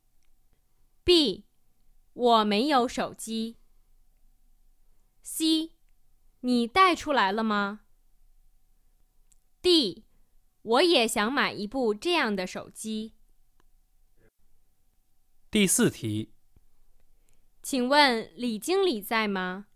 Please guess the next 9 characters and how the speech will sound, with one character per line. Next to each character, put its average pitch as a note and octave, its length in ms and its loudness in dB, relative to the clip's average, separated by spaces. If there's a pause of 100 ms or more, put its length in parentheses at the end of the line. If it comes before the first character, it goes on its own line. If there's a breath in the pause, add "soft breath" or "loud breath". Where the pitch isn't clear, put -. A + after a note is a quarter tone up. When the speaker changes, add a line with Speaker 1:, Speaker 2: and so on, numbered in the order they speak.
(960)
Speaker 2:
A， E3+ 440 6 (800)
我 F#3 140 6
很 B2+ 180 2
了 A#2+ 200 8
解 B2+ 160 0
李 G#2+ 120 -2
经 B2 220 0
理。 G2 260 -6 (1400)
B， B2 420 0